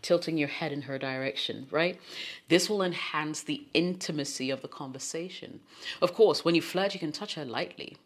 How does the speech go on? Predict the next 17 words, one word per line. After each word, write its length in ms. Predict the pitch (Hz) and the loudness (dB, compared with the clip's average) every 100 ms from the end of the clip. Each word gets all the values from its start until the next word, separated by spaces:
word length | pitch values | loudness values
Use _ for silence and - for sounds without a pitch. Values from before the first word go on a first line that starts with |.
| _ _ | _ _
Try 300 | - 123 135 135 | -4 -2 -2 -4
brushing 320 | 113 120 156 170 | -6 -4 -4 -6
her 160 | 202 - | -8 -8
arm, 340 | 113 127 170 - _ - | -10 -10 -14 -18 _ -10
gently 300 | 123 - 160 | -8 -6 -6
tapping 480 | 175 - 139 151 147 | -6 -10 -8 -6 -6
her 180 | 156 147 | -4 -4
side 480 | - 143 120 127 127 | -4 -2 -2 -2 -6
while 220 | 139 135 | -6 -6
joking 480 | 131 143 165 175 165 | -4 -4 -4 -4 -4
flirtatiously 1000 | - 143 143 - 226 - - 123 127 135 - - - | -4 -4 -4 -4 -4 -4 -6 -6 -6 -6 -10 -10 -2
or 100 | 196 | -2
tucking 400 | - 285 320 277 | 0 0 2 2
her 160 | 180 160 | 2 0
hair 300 | - 185 180 | 0 -2 -2
behind 360 | 160 175 180 | -4 -4 -4
her 140 | 170 | -2